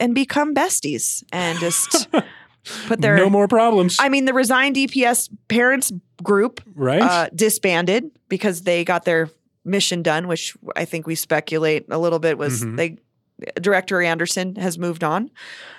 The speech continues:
Speaker 1: but all the mayor's picks that he endorsed won seats.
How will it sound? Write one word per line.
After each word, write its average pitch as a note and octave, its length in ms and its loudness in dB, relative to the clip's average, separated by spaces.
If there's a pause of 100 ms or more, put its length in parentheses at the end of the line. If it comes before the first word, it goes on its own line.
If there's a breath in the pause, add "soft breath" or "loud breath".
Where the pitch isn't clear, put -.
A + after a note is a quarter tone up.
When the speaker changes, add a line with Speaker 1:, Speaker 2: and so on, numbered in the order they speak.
(140)
Speaker 1:
but G3+ 240 2
all G3+ 160 2
the A3+ 80 0
mayor's F#3+ 400 0 (240)
picks - 540 -2 (120)
that F#3 200 -2
he A3+ 180 0
endorsed A3+ 580 0 (340)
won G#3+ 360 -2
seats. - 480 -2